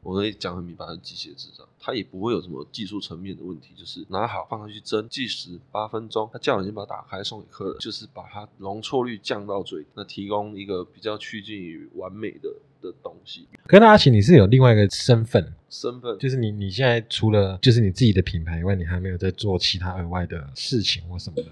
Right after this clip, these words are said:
Speaker 1: 事情，你是说那个青年会那个吗？
Speaker 2: 对，对，对。
Speaker 1: 哦，就是现在是青年会的会长，对。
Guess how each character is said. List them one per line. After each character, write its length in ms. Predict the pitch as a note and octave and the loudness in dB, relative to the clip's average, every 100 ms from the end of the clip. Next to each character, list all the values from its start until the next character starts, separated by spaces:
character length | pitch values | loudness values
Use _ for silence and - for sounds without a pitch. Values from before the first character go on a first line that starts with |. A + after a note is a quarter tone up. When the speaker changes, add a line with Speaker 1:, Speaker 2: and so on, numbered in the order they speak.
| - | -14
Speaker 1:
事 760 | - - - G#3+ F3 A#2 G#2+ | -12 -10 -10 -4 -2 0 -2
情， 840 | G2 - G2+ F#2+ F#2 F#2+ G2+ G2+ F2 | -4 -8 -8 -10 -12 -14 -14 -14 -12
你 60 | |
是 160 | G#2 C#3 | -10 -8
说 340 | E3 D#3 D#3 C3+ - - B2 | -6 -4 -6 -12 -18 -16 -10
那 100 | C3 | -6
个 420 | G#2+ F2+ D2 - - | -2 -2 -4 -10 -14
青 160 | - B2 | -12 -10
年 120 | G#2+ | -10
会 160 | G#2+ G#2 | -10 -10
那 120 | F#2 | -10
个 100 | D#2+ | -12
吗？ 100 | E2+ | -4
Speaker 2:
对， 100 | G#2+ | -2
对， 100 | F2+ | -2
对。 140 | E2+ E2 D#2+ | -6 -10 -10
Speaker 1:
哦， 140 | F#2+ - - | -12 -12 -14
就 300 | - A2 G2+ | -4 -2 -2
是 260 | - A2 | -4 -6
现 160 | G2 A2+ | -4 -6
在 120 | G#2+ | -8
是 640 | G#2+ A2 E2+ C2 - - - | -4 -2 0 -2 -6 -12 -12
青 280 | - A#2 A2+ | -10 -8 -6
年 120 | F2+ | -4
会 200 | G#2 F#2 | -2 -2
的 160 | D2 - | -2 -2
会 180 | F2+ | -6
长， 160 | C2 - - | -6 -10 -12
对。 160 | B1 | -14